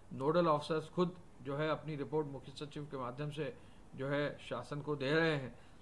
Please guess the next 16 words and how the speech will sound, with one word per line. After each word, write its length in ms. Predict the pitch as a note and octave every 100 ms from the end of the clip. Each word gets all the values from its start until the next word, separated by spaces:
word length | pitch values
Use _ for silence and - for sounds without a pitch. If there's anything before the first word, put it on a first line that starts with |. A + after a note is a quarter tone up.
| -
तो 80 |
निश्चय 380 | C#3 C#3+ C#3+ F#3+
ही 160 | F3+ D#3+ - - -
इसका 260 | C#3+ F3
बहुत 260 | D3 D3+ D3+
फर्क 260 | D3 D3+ -
पड़ेगा 300 | D#3 D#3+ E3
जो 160 | D3+
नोडल 300 | C3+ C3 D3
ऑफिसर्स 400 | D3+ B2+ - D3+
फील्ड 240 | D3 C#3 C#3
में 160 | C#3
गए 220 | B2+ B2 B2+
हैं। 160 | G2+ - - - - -
पुलिस 320 | E3+ G3+ F#3
और 280 | E3+ E3